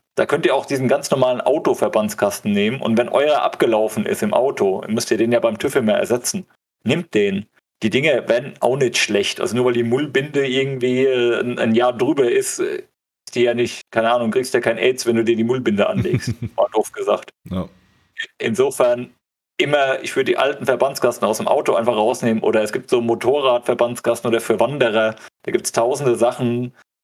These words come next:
Speaker 1: Sind alle immer ein bisschen unterschiedlich. Der Auto ist relativ umfangreich, deswegen ist der nie verkehrt. Dann kommen die vom Arzt verordneten Medikamente. Klar, wenn ihr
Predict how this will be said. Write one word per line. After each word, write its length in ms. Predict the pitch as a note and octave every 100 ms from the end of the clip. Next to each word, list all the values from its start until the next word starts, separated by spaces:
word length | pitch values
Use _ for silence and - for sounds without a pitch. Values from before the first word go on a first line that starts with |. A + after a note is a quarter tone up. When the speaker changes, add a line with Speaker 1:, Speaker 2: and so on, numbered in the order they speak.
| -
Speaker 1:
Sind 120 | B2
alle 200 | C3 D3+
immer 220 | C3 C#3
ein 120 | C#3
bisschen 220 | C3 -
unterschiedlich. 760 | A2 C3 B2+ - A#2 A#2+ A2+ -
Der 200 | A#2 -
Auto 280 | A#2+ C#3+ C#3+
ist 120 | A#2+
relativ 340 | C3 C3 A#2+
umfangreich, 680 | E3+ E3 E3+ C3+ A2+ A2+ A#2+
deswegen 360 | - - G#2+ G#2+
ist 120 | G#2
der 120 | G#2+
nie 100 | G#2+
verkehrt. 500 | G#2+ G2 - F#2+ - - _ _ _ _ _ _ _ _ _
Dann 100 | -
kommen 220 | G#2 C3 C#3+
die 100 | C3+
vom 220 | B2+ B2+
Arzt 280 | B2 C#3+ -
verordneten 460 | - C#3 D3 A#2+
Medikamente. 840 | A#2+ A#2+ - A#2+ B2+ F3+ F3+ F3 E3+
Klar, 400 | - A#2+ D3+ C3
wenn 140 | A#2+
ihr 300 | B2 A#2+ A#2+